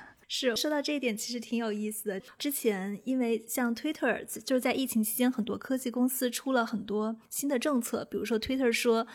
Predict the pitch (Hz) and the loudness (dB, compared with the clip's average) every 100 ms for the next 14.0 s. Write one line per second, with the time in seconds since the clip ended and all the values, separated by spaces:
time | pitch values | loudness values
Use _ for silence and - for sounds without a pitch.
0 | - - - 190 185 262 269 277 233 226 | -16 -6 -2 0 2 4 4 4 2 2
1 | 214 233 175 226 233 202 226 208 214 226 | 2 -2 -2 0 0 -2 -4 -2 -4 -2
2 | 220 214 220 226 233 - - - 240 233 | -2 -2 -2 -2 -4 -14 -8 0 2 4
3 | 254 254 269 247 170 214 - 208 208 233 | 4 2 0 2 2 2 2 0 -2 -2
4 | 233 233 226 220 226 208 220 226 226 233 | 0 0 0 0 0 -2 -2 -2 0 0
5 | 214 233 220 208 - - 175 - 247 233 | 0 -2 -2 -2 -6 -6 -4 0 2 4
6 | 233 208 - - - 262 226 226 170 190 | 2 -2 -6 -6 0 2 2 0 -2 -4
7 | 180 190 294 277 214 - 185 190 196 180 | -2 0 0 2 -2 -2 -2 -2 -2 -4
8 | - 185 - - - - - 240 247 240 | -4 -4 -4 -6 -8 -8 -2 0 4 4
9 | 233 233 220 214 196 214 214 202 - 226 | 4 2 2 2 0 -2 -4 -6 -4 -4
10 | - - - - 226 226 233 220 202 233 | -4 -8 -8 -6 -4 -4 -4 -8 -2 0
11 | 214 240 240 226 202 - - 202 196 214 | 2 2 2 0 -4 -8 -10 -8 -6 -4
12 | 240 226 220 214 214 208 202 - 247 240 | -4 -2 -2 -2 -6 -10 -8 2 4 4
13 | 226 - 233 - - 202 180 190 - - | 2 -2 -2 -4 -6 -8 -8 -8 -8 -10